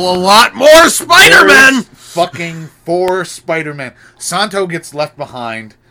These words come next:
Speaker 1: Uh, oh, <laughs> there is a great part where, um, Santo refers to Spider as the Green Machine.
Speaker 2: Oh, that's right! <laughs>
Speaker 1: Which I
Speaker 2: That
Speaker 1: loved.
Speaker 2: was, that was the first time I realized that it wasn't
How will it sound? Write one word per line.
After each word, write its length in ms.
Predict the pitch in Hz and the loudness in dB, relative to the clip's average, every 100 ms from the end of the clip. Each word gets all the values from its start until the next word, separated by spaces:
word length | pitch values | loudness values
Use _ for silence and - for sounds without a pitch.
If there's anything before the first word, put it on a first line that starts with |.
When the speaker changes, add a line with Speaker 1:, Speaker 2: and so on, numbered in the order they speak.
| _ _ _ 123 | _ _ _ -8
Speaker 1:
Uh, 180 | 127 - | -6 -2
oh, 240 | 185 160 | -2 -2
<laughs> 80 | - | -4
there 140 | 180 | -2
is 100 | 190 185 | -2 -4
a 40 | |
great 380 | 139 156 214 - | -10 -6 -6 -6
part 360 | 147 143 143 117 | -8 -6 -8 -10
where, 440 | 123 127 127 135 | -10 -8 -8 -10
um, 400 | 117 117 120 123 _ _ _ _ _ _ _ _ _ _ | -8 -10 -12 -20 _ _ _ _ _ _ _ _ _ _
Santo 400 | - 160 160 175 | -10 -8 -6 -8
refers 400 | 156 156 156 143 | -8 -8 -10 -10
to 60 | 147 | -14
Spider 400 | - 156 147 135 | -8 -6 -6 -6
as 200 | 131 - | -6 -8
the 100 | 147 | -16
Green 360 | 123 147 170 | -12 -12 -12
Machine. 540 | 135 123 - 113 107 131 _ _ _ _ _ _ _ _ _ _ _ _ _ - | -12 -12 -14 -16 -18 -20 _ _ _ _ _ _ _ _ _ _ _ _ _ -4
Speaker 2:
Oh, 140 | 214 | -2
that's 260 | 220 220 - | -2 -2 -2
right! 360 | 240 190 226 - - - - - 554 | 0 0 0 -4 -12 -20 -10 -4 0
<laughs> 560 | 640 698 698 - - - | 2 2 2 0 0 -4
Speaker 1:
Which 180 | 175 - | -4 -6
I 120 | 190 | -6
Speaker 2:
That 40 | 175 | -4
Speaker 1:
loved. 160 | 143 151 165 | -4 -4 -8
Speaker 2:
was, 160 | - 254 | -20 -8
that 100 | 180 | -6
was 120 | 208 | -6
the 60 | 294 | -6
first 280 | 233 233 | -6 -6
time 160 | 214 196 | -4 -4
I 40 | 175 | -4
realized 600 | 165 165 160 151 131 120 | -6 -4 -2 -2 -4 -8
that 160 | 135 | -10
it 160 | 139 131 | -10 -12
wasn't 460 | 135 143 143 135 | -12 -10 -10 -12